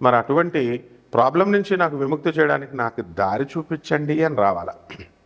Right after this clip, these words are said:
ఏదో క్యాజువల్గా, సరదాగా మనం ఆ YouTube-లో వచ్చేది, వాళ్ళు చెప్పేది, వీళ్ళు చెప్పేది, ఎవరు చెప్పినా ఒకటే ఉంటుంది. అలా కాకుండా మీరు, ఆ, చూసుకుంటూ ఉంటే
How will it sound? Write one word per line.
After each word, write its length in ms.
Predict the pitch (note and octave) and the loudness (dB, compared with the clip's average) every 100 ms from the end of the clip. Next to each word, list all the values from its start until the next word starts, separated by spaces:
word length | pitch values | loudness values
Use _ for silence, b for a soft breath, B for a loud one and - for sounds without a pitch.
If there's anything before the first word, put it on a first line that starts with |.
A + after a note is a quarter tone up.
| _ _ _ _ _ B B B - | _ _ _ _ _ B B B 0
ఏదో 140 | A#2+ | 2
క్యాజువల్గా, 580 | C#3 A#2 A2+ A#2+ A#2+ A#2+ | 4 2 2 0 0 -2
సరదాగా 640 | A#2+ G#2 G2+ A2+ G#2+ G#2+ G#2+ b b _ | -2 -4 -2 -4 -4 -8 -10 b b _
మనం 240 | A2+ A2 G#2+ | -6 -4 -4
ఆ 200 | A2 A2+ | -4 -2
YouTube-లో 680 | A#2 A2+ A2+ G#2 G#2+ G#2+ | -4 -4 -4 -2 0 0
వచ్చేది, 380 | G#2 - G#2+ G2+ | -2 0 0 2
వాళ్ళు 240 | G2+ G2+ - | 2 0 -2
చెప్పేది, 320 | A2 G#2+ G#2 | -4 -2 -2
వీళ్ళు 220 | G2+ G2+ G#2+ | 0 -2 -2
చెప్పేది, 360 | G2+ - G#2 | -8 -4 0
ఎవరు 200 | G2 A2 | 2 0
చెప్పినా 320 | A#2+ A#2 B2 | 0 -2 -2
ఒకటే 320 | B2+ G2 G2+ A#2+ | -2 -2 0 -2
ఉంటుంది. 400 | G2+ F#2 F2 F2 - _ b b b b - | -2 -6 -8 -10 -18 _ b b b b 0
అలా 440 | A#2+ D#3+ C#3 A#2+ | 2 2 0 -2
కాకుండా 480 | A2 A#2 C#3+ C3+ A#2 | -2 -2 -4 0 0
మీరు, 400 | G#2 G#2+ G2+ F#2+ - b b - | 0 -4 -4 -6 -10 b b -8
ఆ, 280 | G2+ G2 F#2+ - | -2 -2 -2 -4
చూసుకుంటూ 360 | C#3 - B2 A#2 | -4 -4 -4 -4
ఉంటే 560 | A2+ A2+ G#2+ G#2 - | -2 -2 -2 -4 -10